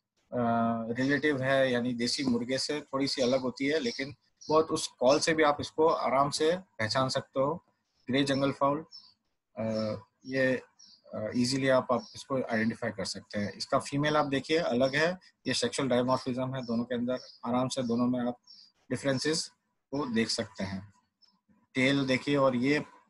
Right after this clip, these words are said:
part जो इसका neck का है, ये इसका peculiar,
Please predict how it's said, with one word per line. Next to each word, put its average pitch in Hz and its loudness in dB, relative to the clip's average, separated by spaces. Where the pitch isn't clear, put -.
part 123 6
जो 131 -2
इसका 131 -2
neck 120 2
का 135 4
है, 131 0
ये 123 0
इसका 123 0
peculiar, 123 2